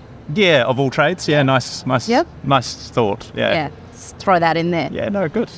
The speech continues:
Speaker 2: Um, all right, so then you're on a stage speaking at Victorian Healthcare Week. What
Speaker 1: Yep.
Speaker 2: are you going to talk to us about?
Speaker 1: Here, talking to you about A I. Um, one of the interesting things for us is,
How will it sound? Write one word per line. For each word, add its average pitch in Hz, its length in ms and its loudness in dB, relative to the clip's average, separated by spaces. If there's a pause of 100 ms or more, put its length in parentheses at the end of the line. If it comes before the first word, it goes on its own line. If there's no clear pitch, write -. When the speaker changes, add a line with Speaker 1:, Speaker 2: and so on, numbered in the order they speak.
Speaker 2:
Um, 247 460 4
all 269 100 2
right, 220 160 4
so 262 80 -6
then 262 120 2
you're 269 160 2
on 247 120 2
a 233 40 -2
stage 202 540 0 (220)
speaking 190 320 -2
at - 20 -2
Victorian 165 400 -2
Healthcare 185 400 -2
Week. 127 240 -4
What 226 120 -2
Speaker 1:
Yep. 254 80 2
Speaker 2:
are 262 40 0
you 254 160 0
going 233 380 0
to 220 600 0 (120)
talk 247 160 -4
to - 80 -10
us 294 100 -6
about? - 320 -4 (120)
Speaker 1:
Here, 190 120 2
talking 202 280 2
to 208 100 0
you 175 60 4
about 101 340 0
A 107 140 2
I. 117 260 2 (340)
Um, 117 380 2 (160)
one 147 120 2
of 131 60 4
the 123 100 2
interesting 110 380 0
things 107 300 0
for 110 160 4
us - 400 -4 (100)
is, 107 540 0